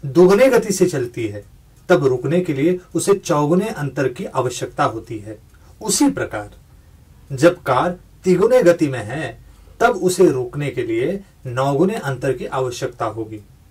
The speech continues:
चलिए इस समीकरण को आलेख के आधार पर पाने की कोशिश करते हैं। जैसा कि आप जानते हैं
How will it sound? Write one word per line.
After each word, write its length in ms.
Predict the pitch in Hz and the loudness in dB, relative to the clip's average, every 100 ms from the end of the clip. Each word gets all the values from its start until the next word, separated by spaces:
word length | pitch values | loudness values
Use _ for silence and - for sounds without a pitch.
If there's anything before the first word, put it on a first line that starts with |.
| - _ _ _ - - | -20 _ _ _ -14 2
चलिए 240 | 233 269 | 4 4
इस 260 | 208 202 - | 0 -2 -4
समीकरण 520 | 151 143 143 135 135 | -4 -4 -2 -2 -2
को 160 | - 185 | -4 -4
आलेख 540 | 139 135 156 185 - | -2 0 2 2 0
के 80 | 175 | -2
आधार 360 | 143 139 117 120 | -2 -2 -4 -4
पर 280 | - 120 107 _ _ - | -4 -8 -8 _ _ -4
पाने 200 | 135 131 | -2 -2
की 120 | 165 | -6
कोशिश 340 | 196 202 196 | -4 -4 -6
करते 360 | - 101 - 113 | -8 -10 -8 -10
हैं। 800 | 98 - _ _ _ _ - 135 | -10 -18 _ _ _ _ -16 0
जैसा 380 | 165 180 240 247 | 4 6 4 0
कि 120 | 233 | 2
आप 200 | 170 123 | 0 0
जानते 440 | 117 117 104 170 | -4 -6 -4 -2
हैं 260 | 127 107 | -2 -6